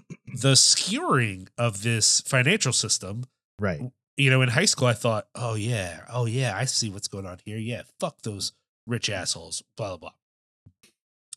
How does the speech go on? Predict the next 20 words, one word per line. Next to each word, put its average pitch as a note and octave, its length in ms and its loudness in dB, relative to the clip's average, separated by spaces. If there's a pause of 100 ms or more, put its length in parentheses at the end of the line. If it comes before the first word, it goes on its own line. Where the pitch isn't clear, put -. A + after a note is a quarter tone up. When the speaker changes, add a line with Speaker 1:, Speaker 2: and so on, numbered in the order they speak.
(640)
Speaker 1:
On D#3 200 8
returning C4 720 0
to - 120 0
the B2 100 0
movie, G#2 300 -6
though, D#2+ 180 -16
Josh. - 540 -8 (180)
Speaker 2:
Yeah. F#2 320 0 (300)
Speaker 1:
Which C3+ 220 2
I D#3+ 80 8
don't B3 360 -2
think C#4 180 -2
I F3+ 140 4 (120)
did C3+ 460 6
in B2+ 140 4
a A#2 80 2
really B2 340 0
focused - 480 -2
way G#2+ 320 -4
till, G2+ 500 -4